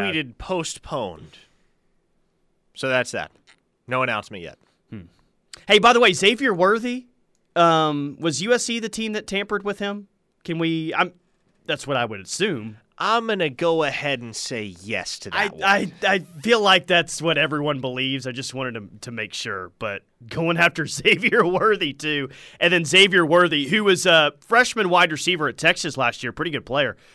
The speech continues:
Speaker 2: What, he scored, like, three touchdowns against O U last year? Um, he tweeted out a picture with, uh, he and his head coach, Steve Sarkisian. So sounds like Xavier Worthy is gonna stay at Texas.
Speaker 1: Yeah, Xavier Worthy, that, that game against O U, that might be the best individual performance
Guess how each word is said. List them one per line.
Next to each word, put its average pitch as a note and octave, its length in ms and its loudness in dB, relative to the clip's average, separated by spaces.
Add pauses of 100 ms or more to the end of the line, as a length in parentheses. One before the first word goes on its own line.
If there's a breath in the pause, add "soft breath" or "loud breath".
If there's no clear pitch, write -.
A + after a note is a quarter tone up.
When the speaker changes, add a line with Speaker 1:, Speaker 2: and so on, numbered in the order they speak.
(100 soft breath)
Speaker 2:
What, G3+ 100 0
he F#3+ 40 0
scored, E3+ 180 -2
like, C3 180 -4
three D#3+ 220 -4
touchdowns F3 500 -2
against E3+ 260 -6
O D#3+ 120 0
U F3+ 280 -4
last F3 300 -2
year? F3+ 240 -2 (140)
Um, C3+ 460 0 (540 soft breath)
he - 140 -2
tweeted F3+ 260 4
out D#3 120 6
a C#3 60 2
picture D#3+ 340 -2
with, C#3 220 -4
uh, B2+ 160 0
he D#3 360 -4
and C3 240 -4
his C3+ 300 -10
head C3 180 -4
coach, B2 240 -8
Steve A#2+ 220 -8
Sarkisian. F#2+ 640 -10
So F#2+ 220 -10
sounds B2 260 -6
like A2 160 -6
Xavier A#2 340 -6
Worthy G2+ 460 -8 (320 soft breath)
is B2 100 -8
gonna A2 140 -6
stay G#2 200 -8
at - 100 -16
Texas. - 300 -14
Speaker 1:
Yeah, D3+ 180 2
Xavier A#3+ 360 0
Worthy, D3 360 0
that, D#3 320 -4
that G#3 260 -4
game A#3 260 -2
against D3+ 320 -6
O B2+ 160 -6
U, C3+ 240 -4
that C3+ 180 -2
might D#3+ 200 -4
be E3 80 -4
the A#2+ 100 -14
best B2 380 -4
individual B2 680 -6
performance A2+ 840 -8